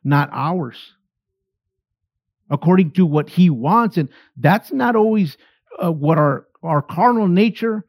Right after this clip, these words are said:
that's not always the best prayer. It's not.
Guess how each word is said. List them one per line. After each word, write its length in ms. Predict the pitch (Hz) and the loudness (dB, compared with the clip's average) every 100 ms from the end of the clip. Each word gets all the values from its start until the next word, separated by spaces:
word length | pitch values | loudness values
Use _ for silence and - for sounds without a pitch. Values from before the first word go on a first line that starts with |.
| _ - | _ -2
that's 220 | 196 - | -2 0
not 180 | 247 240 | -2 0
always 240 | 233 175 | 2 0
the 80 | 151 | 0
best 360 | 123 160 - _ | 0 -2 -4 _
prayer. 460 | 143 151 117 - _ _ _ _ _ _ _ _ _ | -4 -4 -6 -12 _ _ _ _ _ _ _ _ _
It's 180 | - 131 | -16 -6
not. 480 | 143 165 - _ | -6 -6 -10 _